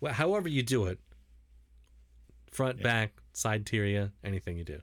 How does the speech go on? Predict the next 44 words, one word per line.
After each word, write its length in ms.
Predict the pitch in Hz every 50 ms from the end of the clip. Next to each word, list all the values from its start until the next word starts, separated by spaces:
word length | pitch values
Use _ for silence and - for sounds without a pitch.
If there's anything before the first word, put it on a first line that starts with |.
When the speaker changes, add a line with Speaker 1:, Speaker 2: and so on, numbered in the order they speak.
| -
Speaker 2:
Yeah. 100 | 107 87 85 - - - - - - - - - - - - - - - _ - - -
It's, 320 | 139 135 135 - - - - -
it's 180 | - 147 - -
not 120 | 156 139 -
gonna 140 | 151 131 123
judge. 380 | 107 107 90 80 - - - - - - - - - - - - - 127 117 -
Uh, 80 | 131 135
Speaker 1:
<laughs> 40 | -
Speaker 2:
almost 300 | 208 254 294 294 - -
half 240 | 254 262 294 285 -
of 80 | 277 226
the 80 | 208
cases 480 | - - 156 139 - - 135 131 123 147
were 100 | 143 139
in 80 | 139 - 175
Edmonton, 580 | 208 220 247 165 127 113 - 110 98 110 131 - - - - - - -
which 120 | 151 151
has 160 | - 190 180 170
about 200 | 180 185 170 120
three 280 | - - 220 247 262
times 320 | - - 214 208 196 185 202
as 160 | 170 151 -
many 340 | 160 160 156 156 160 160 -
as 320 | 139 139 143 - - - -
were 180 | - 123 127 131
reported 460 | 131 131 - - 139 135 127 123 120
in 140 | 127 120 113
Calgary. 760 | - - - 165 208 240 190 135 110 101 95 87 90 107 110
So 400 | - - 110 101 101 104 104 - - - - - - - - - -
there 100 | 120 117
you 60 | 110
go. 280 | 107 120 107 101 107 104 151
If 180 | 147 120 -
you're 100 | 120 120
gonna 200 | 117 131 123 127
do 320 | 117 120 120 120 120 131 - - - -
unsafe 420 | 135 135 131 - - 127 113 -
sex, 340 | - 156 143 104 - - -
go 160 | - - 117
to 60 | 113
Calgary, 520 | - - 160 151 147 131 - 107 95 90 90
not 160 | 104 113 - -
Edmonton. 560 | - 117 113 110 90 80 80 - 87 82 82 - - _ -
Speaker 1:
Right. 220 | 110 98 87 -